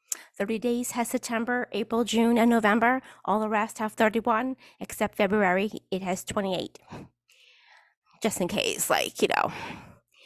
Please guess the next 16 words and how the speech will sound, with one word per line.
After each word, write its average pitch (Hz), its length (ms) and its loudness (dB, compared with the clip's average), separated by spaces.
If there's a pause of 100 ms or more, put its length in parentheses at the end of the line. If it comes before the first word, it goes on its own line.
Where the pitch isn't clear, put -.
(120)
'cause 226 160 0
there 247 60 0
are 240 40 0
people 247 280 0
on, 208 280 2 (480)
on 190 320 0
social 214 260 -2
media 208 160 -2
who 202 120 -4
don't 220 200 0
remember 226 300 2
what 202 140 2
day 214 120 2
it 185 80 -4
is, 180 140 -8
so 185 300 0